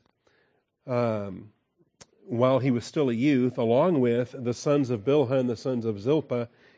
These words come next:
his father's wives. And that they're also his brothers. And it's kind of a, an interesting way to phrase that, to talk about his brothers and then also to talk about, um,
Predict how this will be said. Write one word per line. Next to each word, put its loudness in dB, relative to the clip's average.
his -2
father's -2
wives. -8
And -2
that 2
they're 4
also 0
his -2
brothers. -6
And -8
it's -12
kind 0
of 0
a, 2
an -2
interesting 0
way 4
to -2
phrase 0
that, -4
to -12
talk -4
about -4
his -8
brothers 2
and -8
then -4
also -4
to -8
talk -6
about, -6
um, -4